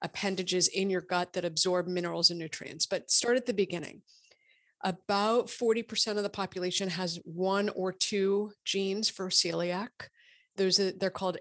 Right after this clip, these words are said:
H, they're on the H L A subtype, human lymphocytic antigen, and that's D Q two or D Q eight.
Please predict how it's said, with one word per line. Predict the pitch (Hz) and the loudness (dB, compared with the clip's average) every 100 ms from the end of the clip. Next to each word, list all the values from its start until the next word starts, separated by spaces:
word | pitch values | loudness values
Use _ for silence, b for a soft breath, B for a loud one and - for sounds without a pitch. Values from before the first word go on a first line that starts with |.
| - | 0
H, | 202 208 - - | 0 0 -6 -12
they're | 185 196 | -4 -2
on | 202 202 | 0 -2
the | 180 226 | -2 -2
H | 262 - | 0 0
L | 220 220 - | 0 0 0
A | 202 202 196 | 0 0 0
subtype, | - - 180 - 170 175 - - B B B B B - | 2 2 2 -6 -4 -4 -6 -12 B B B B B -16
human | - 214 202 202 | -4 -2 0 0
lymphocytic | 190 190 180 190 185 | -2 0 2 2 2
antigen, | 185 170 165 185 180 - B | -2 -2 -2 -2 -4 -8 B
and | 190 185 | -2 0
that's | 185 - | 2 2
D | 208 208 | 2 -2
Q | - 294 | 0 -4
two | 294 226 214 214 | -2 0 2 2
or | - | 0
D | 175 185 | -6 -6
Q | - 190 - | -8 -10 -6
eight. | 180 - - | -8 -6 -8